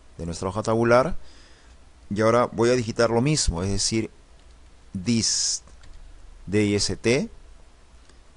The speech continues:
Al pulsar la barra espaciadora, entonces comprobamos que se ha corregido, se le está completando un texto y que está disponible en cualquier hoja.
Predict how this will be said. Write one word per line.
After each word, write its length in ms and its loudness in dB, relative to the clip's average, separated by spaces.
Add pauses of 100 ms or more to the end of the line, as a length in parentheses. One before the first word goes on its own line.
Al 120 -4
pulsar 240 10
la 80 6
barra 180 6
espaciadora, 480 4
entonces 280 -6
comprobamos 800 -2 (1200)
que 300 0 (1000)
se 200 4
ha 120 2
corregido, 720 4 (1700)
se 180 -4
le 80 2
está 220 2
completando 480 2
un 80 0
texto 640 -2 (160)
y 100 -4
que 120 0
está 180 4
disponible 560 4
en 100 0
cualquier 340 0
hoja. 300 -2